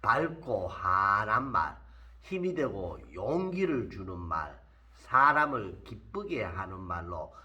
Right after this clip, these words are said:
서로 격려하고 위로하다 보면 삶의 활기가 넘치고 가정이나 직장,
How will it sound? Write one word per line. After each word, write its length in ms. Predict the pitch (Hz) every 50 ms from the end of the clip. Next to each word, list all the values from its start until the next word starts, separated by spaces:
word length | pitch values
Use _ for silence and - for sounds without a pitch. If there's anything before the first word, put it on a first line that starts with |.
| -
서로 520 | - - - - 117 117 117 110 - - - - - - -
격려하고 1000 | - 113 113 120 123 123 127 127 127 117 107 107 104 85 87 87 78 - - - - - -
위로하다 760 | 73 90 104 117 123 127 135 139 131 110 107 113 110 107 101
보면 420 | 95 95 98 92 90 80 73 67 - - - - - -
삶의 840 | - - - - - 120 127 135 139 139 135 143 147 135 123 104 92
활기가 760 | 82 - - 156 160 151 147 147 160 151 139 127 113 101 92
넘치고 840 | 87 90 90 90 92 87 - - - 80 76 76 73 67 - - - - - - - - - -
가정이나 760 | - 110 107 104 127 135 127 120 123 107 98 87 82 85 -
직장, 640 | - 139 131 - - - - - 143 123 104 85 78